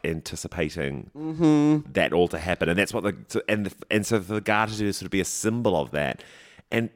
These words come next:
Speaker 1: the
Speaker 2: Is
Speaker 1: perf-, and the performance of, like, taking it off with your teeth to almost entice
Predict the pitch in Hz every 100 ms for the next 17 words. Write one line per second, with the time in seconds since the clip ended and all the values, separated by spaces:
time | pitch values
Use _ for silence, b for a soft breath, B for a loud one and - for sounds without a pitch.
0 | - 165 160 131 - 139 143 - 139 -
1 | 143 143 - 113 113 110 - B B B
2 | B - 117 - 110 104 - 87 95 110
3 | 107 101 - 120 - - 120 139 139 165
4 | - 123 - - 120 143 - -